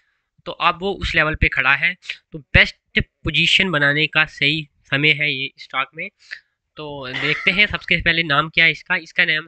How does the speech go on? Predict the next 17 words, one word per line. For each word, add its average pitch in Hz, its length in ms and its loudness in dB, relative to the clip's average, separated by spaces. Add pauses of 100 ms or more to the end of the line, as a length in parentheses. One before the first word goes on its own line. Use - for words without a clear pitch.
है 190 80 0
केईआई 165 1080 -2
Industries, 151 600 -2 (580)
ये 156 100 -2
stock 143 320 -2
है। 165 100 4
और 170 120 0
देखते 147 300 2
हैं 175 100 0
कहाँ 165 240 0
पे 170 100 2
breakout 151 440 2
हुआ 147 200 2
और 147 160 0
retest 131 360 0
हुआ 131 160 -6
है। 160 120 0